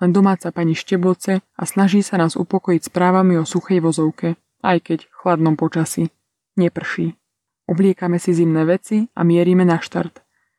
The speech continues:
Nemáme to ďaleko, keďže tentokrát bývame v centre Soldenu. Robíme zo pár fotiek a čakáme na slávnostný výstrel z kanóna.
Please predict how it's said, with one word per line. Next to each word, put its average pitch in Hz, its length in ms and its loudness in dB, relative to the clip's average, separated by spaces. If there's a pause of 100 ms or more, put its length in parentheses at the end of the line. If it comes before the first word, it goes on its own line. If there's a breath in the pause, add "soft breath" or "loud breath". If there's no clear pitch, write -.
(380)
Nemáme 208 320 4
to 170 160 -2
ďaleko, 170 480 0
keďže 165 320 -2
tentokrát 175 480 0
bývame 170 320 0
v - 80 -8
centre 175 320 0
Soldenu. 160 640 -2 (720)
Robíme 175 320 2
zo 165 160 -2
pár 156 160 -6
fotiek 175 560 -2 (320)
a 175 80 -8
čakáme 220 480 2
na 185 80 2
slávnostný 185 640 0
výstrel 175 400 -2
z - 80 -16
kanóna. 156 560 -2